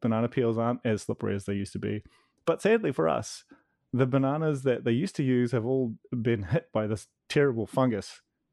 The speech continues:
that, uh, means that, yeah, we, we, we, we, we get stuck with the sucky ones. <laughs>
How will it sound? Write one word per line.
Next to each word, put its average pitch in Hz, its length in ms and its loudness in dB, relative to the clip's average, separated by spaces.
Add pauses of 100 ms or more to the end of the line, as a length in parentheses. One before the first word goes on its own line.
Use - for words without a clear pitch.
(120)
that, 113 580 0
uh, 104 440 0 (1500)
means 120 300 4
that, 107 240 0 (100)
yeah, 139 160 4
we, 113 160 2
we, 131 160 2
we, 139 180 -2
we, 139 160 -4 (100)
we 135 180 0
get 131 160 0
stuck - 300 -4
with 127 80 -6
the - 80 -2
sucky 135 320 0
ones. 95 440 -10
<laughs> - 880 2